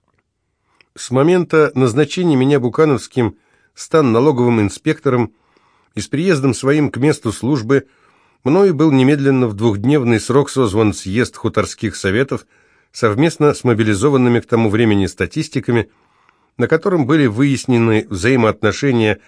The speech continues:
со статистиками и хуторскими советами и те обязанности, кои возлагаются как на тех, так и на других.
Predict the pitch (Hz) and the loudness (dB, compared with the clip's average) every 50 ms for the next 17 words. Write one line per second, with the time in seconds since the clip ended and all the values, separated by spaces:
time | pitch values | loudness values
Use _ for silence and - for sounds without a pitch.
0 | _ _ _ _ _ - - 127 - - - 107 - - 160 147 - - 120 - | _ _ _ _ _ -10 -8 -8 -6 -4 -4 -6 -4 -4 -6 -8 -6 -8 -6 -4
1 | - 117 113 113 110 - - 110 107 104 104 104 98 - 113 110 - 113 98 - | -2 0 0 0 0 -2 -4 -4 -2 0 0 -2 -2 -4 -4 -4 -2 -4 -4 -6
2 | - - 123 113 95 - - 98 - 147 147 - 127 113 113 98 - _ _ _ | -6 -4 -2 -2 -2 -2 -4 -2 -2 -2 -2 -2 -2 -2 -2 -2 -4 _ _ _
3 | _ _ _ _ _ _ _ _ _ - 113 110 101 - - 170 160 135 113 139 | _ _ _ _ _ _ _ _ _ -2 -2 -2 -2 -2 0 0 0 0 2 0
4 | 151 131 110 123 120 113 107 - - - 113 104 - _ - 139 135 123 113 101 | 0 2 2 2 0 0 -2 -4 -4 -4 -4 -4 -4 _ -2 0 2 2 2 0
5 | 101 92 90 107 104 92 120 147 147 135 123 - - 120 117 107 - 110 101 - | -2 -2 0 -2 0 0 2 2 2 2 0 -2 -2 -2 0 0 0 -4 -4 -2
6 | - 104 - - 123 117 - - - 107 - - 104 107 95 98 117 117 92 87 | -4 -4 -2 -2 -4 -4 -4 -4 -4 -4 -2 0 -2 -2 -2 -2 -4 -6 -6 -10
7 | 76 - - | -12 -12 -16